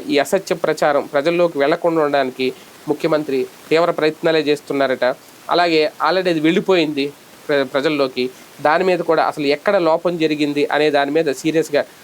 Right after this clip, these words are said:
దృష్టి పెట్టారట. గతంలో పొరుగు రాష్ట్రాల నుంచి మద్యం మన రాష్ట్రానికి వచ్చేది, అప్పట్లో నాణ్యమైన మద్యం లేకపోవడం, ధరలు విపరీతంగా ఉండడంతో పొరుగు రాష్ట్రాల నుంచి మద్యం దిగుమతి అయ్యేది అనేది ఎక్సైజ్ అధికారులు చెప్తున్నమాట. ఇప్పుడు అలాంటివన్నీ కంట్రోల్లో పెట్టినా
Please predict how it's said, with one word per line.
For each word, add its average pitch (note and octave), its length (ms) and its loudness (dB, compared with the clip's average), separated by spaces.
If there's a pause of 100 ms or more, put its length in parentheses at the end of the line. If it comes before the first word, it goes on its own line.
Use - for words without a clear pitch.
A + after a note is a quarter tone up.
(180)
దృష్టి E3 260 -2
పెట్టారట. C#3+ 400 2 (480)
గతంలో F#3 260 0
పొరుగు F3+ 260 0
రాష్ట్రాల F3+ 360 0
నుంచి E3 220 -2
మద్యం D3+ 300 0
మన C#3 120 0
రాష్ట్రానికి D#3 460 0
వచ్చేది, B2+ 400 -2 (220)
అప్పట్లో D#3+ 340 0
నాణ్యమైన D#3+ 480 2
మద్యం D3 300 0
లేకపోవడం, C#3 480 0 (460)
ధరలు D#3+ 220 2
విపరీతంగా E3 540 2
ఉండడంతో C3 500 0 (320)
పొరుగు F#3 160 4
రాష్ట్రాల F3 440 0
నుంచి D3+ 220 -2
మద్యం D3 340 0
దిగుమతి D#3 320 0
అయ్యేది D3+ 320 2
అనేది C#3 200 0
ఎక్సైజ్ D3 280 -2
అధికారులు C#3 300 0
చెప్తున్నమాట. B2 420 -2 (520)
ఇప్పుడు E3 160 2
అలాంటివన్నీ F#3 500 2
కంట్రోల్లో F3 480 0
పెట్టినా C#3+ 540 -2